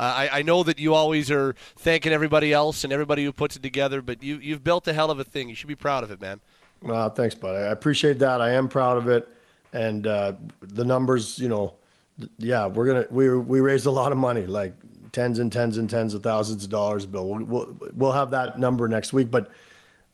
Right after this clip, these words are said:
Speaker 2: uh, one last thing that we still have to tabulate, too, are all the judges' votes.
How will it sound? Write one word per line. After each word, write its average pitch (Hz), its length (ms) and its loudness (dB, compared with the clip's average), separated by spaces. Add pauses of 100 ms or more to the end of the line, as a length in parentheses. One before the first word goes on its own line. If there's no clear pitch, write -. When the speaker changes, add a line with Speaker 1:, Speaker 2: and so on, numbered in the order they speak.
Speaker 2:
uh, 117 180 -4
one 139 320 2
last 139 300 0
thing 139 140 4
that 123 140 2
we 123 120 0
still 135 240 0
have 123 140 2
to 113 60 -12
tabulate, 120 460 0
too, 143 220 2
are 127 80 6
all 117 100 2
the 113 80 0
judges' 113 480 -2
votes. - 540 0